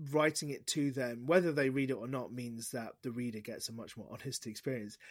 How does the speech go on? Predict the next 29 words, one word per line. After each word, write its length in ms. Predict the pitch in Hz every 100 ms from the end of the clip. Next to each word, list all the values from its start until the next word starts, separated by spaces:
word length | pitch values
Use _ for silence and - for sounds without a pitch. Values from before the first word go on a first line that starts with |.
| - -
I 60 |
was 80 | 151
just 180 | 180 180
reminded 400 | 156 160 160 120
that, 140 | 117
like, 200 | 117 117 -
an 140 | 127
ex-girlfriend 880 | 139 - - 135 143 - 104 98 87 -
went 400 | 123 117 117 -
to 340 | 117 110 107 -
college 720 | - 131 120 104 98 - - _ _ _
with, 380 | 131 110 107 104 - _ _ _ _ _ _ 117
um, 380 | 120 113 107 - -
the 80 | 120
daughter 360 | 139 143 139
of 60 | 113
the 60 | 117
guy 140 | 120
who 120 | 113
wrote 320 | 113 110 107 - _ - 135
Zen 280 | 123 117 113
and 120 | 110
the 80 | 113
Art 200 | 110 107
of 100 | 107
Motorcycle 560 | 123 120 - 98 101
Maintenance. 500 | 95 95 95 101 76
I 60 | 117
remember 340 | 123 131 127